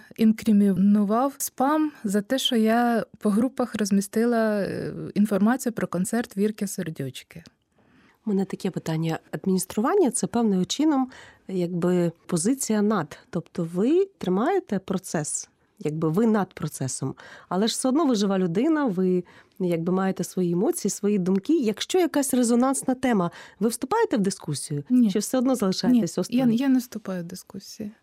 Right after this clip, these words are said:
Speaker 2: Говорячи про українців в Литві, як я повторюся, напевно, все-таки за цей рік, який минув,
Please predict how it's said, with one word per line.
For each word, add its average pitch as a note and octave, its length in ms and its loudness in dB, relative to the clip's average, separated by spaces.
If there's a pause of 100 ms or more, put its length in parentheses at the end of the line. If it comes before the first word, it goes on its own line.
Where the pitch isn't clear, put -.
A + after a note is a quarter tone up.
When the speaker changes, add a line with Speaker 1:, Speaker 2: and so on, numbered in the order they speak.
(140)
Speaker 2:
Говорячи B3 560 0
про - 280 0
українців A3+ 720 0
в C#3+ 60 -4
Литві, C3 420 -4 (120)
як F#3 300 -2
я F#3+ 300 0 (120)
повторюся, F#3+ 540 -2
напевно, A#3+ 400 0
все-таки G#3 720 -2 (300)
за F#3 380 0
цей F#3+ 340 0
рік, D4 260 -2 (100)
який D#3 260 -4
минув, A3 380 0